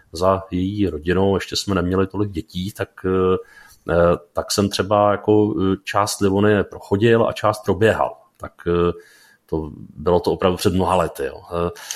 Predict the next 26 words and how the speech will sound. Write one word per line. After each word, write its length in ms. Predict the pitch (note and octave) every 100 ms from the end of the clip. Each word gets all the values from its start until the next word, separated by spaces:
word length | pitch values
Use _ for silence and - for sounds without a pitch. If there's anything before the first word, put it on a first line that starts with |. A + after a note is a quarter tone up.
| - - - -
a 340 | F2 F2 F#2 F2+
tím 160 | F#2+ F#2
pádem 320 | A2 B2 B2+
jsem 180 | - B2+
měl 180 | B2+
jako 200 | B2+ B2+
tu 100 | C3+
představu 420 | C#3+ B2+ - B2+ B2+
velmi 240 | A2+ C#3
konkrétní, 580 | C3+ A2+ C3+ C#3 C3+ D#2
jo. 80 | D#2
A 60 |
když 160 | F#2+ -
jsem 160 | A2+ A2+
pak 180 | A#2
jako 200 | A#2 -
viděl, 300 | A#2+ G#2+ A#2+
který 260 | A#2+ A#2 A2+
data 260 | A2+ - A2
nám 140 | A2+
vlastně 300 | G#2 - C3
poskytujou, 580 | B2+ - - - F2 D#2
to 120 | F#2+
je 80 | F#2
okolí 340 | - G#2 A2
Kostelán, 760 | - - - F#2 F2 F2+ F#2+